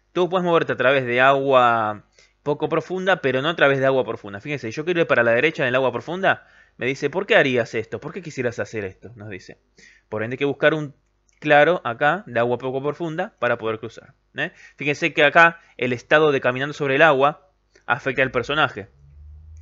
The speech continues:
Dice que moverse en este lugar puede resultar lento, ¿eh? Por ende quizás, eh, re-, a ver cuántos turnos gasta. Sí, gasta un turno, un turno y medio, eh, un turno y s-, coma seis moverse por un lugar, eh, en el agua. Así que fíjense, ¿cómo me doy cuenta de esto? Por esto,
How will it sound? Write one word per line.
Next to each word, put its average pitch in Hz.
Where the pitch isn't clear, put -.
Dice 135
que 120
moverse 139
en 139
este 135
lugar 139
puede 131
resultar 123
lento, 127
¿eh? 117
Por 120
ende 127
quizás, 123
eh, 120
re-, 117
a 113
ver 143
cuántos 123
turnos 127
gasta. 143
Sí, 127
gasta 139
un 156
turno, 190
un 147
turno 180
y 160
medio, 135
eh, 127
un 139
turno 190
y 175
s-, -
coma 143
seis -
moverse 135
por 123
un 139
lugar, 135
eh, 117
en 127
el 123
agua. 107
Así 123
que 127
fíjense, 131
¿cómo 180
me 180
doy 170
cuenta 160
de 151
esto? 170
Por 123
esto, -